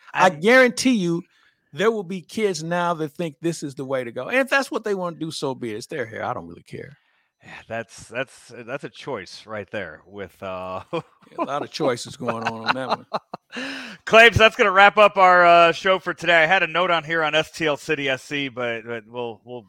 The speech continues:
Speaker 2: save that for next
Speaker 1: Don't
Speaker 2: week.
Speaker 1: worry
Speaker 2: We'll,
Speaker 1: about it.
Speaker 2: we'll
Speaker 1: They,
Speaker 2: get
Speaker 1: what,
Speaker 2: to them.
Speaker 1: they don't play. Wait a minute. The playoffs don't start for, what, three or four weeks?
Speaker 2: I don't know. They made something called the CONCACAF
Speaker 1: Oh, man.
Speaker 2: Championship or something. I don't, they're gonna be playing a bunch of other teams. So,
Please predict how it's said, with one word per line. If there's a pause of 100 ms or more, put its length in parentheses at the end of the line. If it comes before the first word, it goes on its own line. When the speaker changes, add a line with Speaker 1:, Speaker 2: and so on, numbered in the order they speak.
(200)
Speaker 2:
save
that
for
next
Speaker 1:
Don't
Speaker 2:
week.
Speaker 1:
worry
Speaker 2:
We'll,
Speaker 1:
about
it.
Speaker 2:
we'll
Speaker 1:
They,
Speaker 2:
get
Speaker 1:
what,
Speaker 2:
to
them.
Speaker 1:
they
don't
play.
Wait
a
minute.
The
playoffs
don't
start
for,
what,
three
or
four
weeks?
Speaker 2:
I
don't
know.
They
made
something
called
the
CONCACAF (360)
Speaker 1:
Oh,
man.
Speaker 2:
Championship
or
something.
I
don't,
they're
gonna
be
playing
a
bunch
of
other
teams.
So,